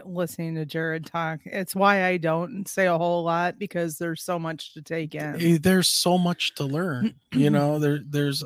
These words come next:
Speaker 2: there's a lot there, and, uh, it's not for the faint of heart, that's for sure, because some of the things you might, uh, you might, um, discover could be very disheartening, you know, to,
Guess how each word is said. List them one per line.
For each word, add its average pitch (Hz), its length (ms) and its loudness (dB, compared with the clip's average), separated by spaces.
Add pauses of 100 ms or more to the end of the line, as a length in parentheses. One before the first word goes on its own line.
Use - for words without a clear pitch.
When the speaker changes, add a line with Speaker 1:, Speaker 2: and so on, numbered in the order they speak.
(140)
Speaker 2:
there's 151 240 0
a 143 60 0
lot 156 360 0
there, 127 360 0 (200)
and, 131 360 0
uh, 123 240 0 (760)
it's 151 240 2
not 170 300 4
for 170 260 2
the 156 100 2
faint 165 280 2
of 135 100 4
heart, 165 400 -2
that's 143 220 -2
for 139 160 -2
sure, 135 420 -2 (260)
because 135 320 -6
some 151 180 0
of 151 80 0
the 139 80 -2
things 147 300 2
you 139 100 2
might, 143 360 2
uh, 131 280 2 (960)
you 143 160 -4
might, 139 400 0
um, 127 380 -2
discover 139 760 0 (240)
could 135 160 -6
be 135 200 2
very 131 640 0
disheartening, 135 600 0 (420)
you 131 160 -4
know, 123 240 2
to, 127 240 -4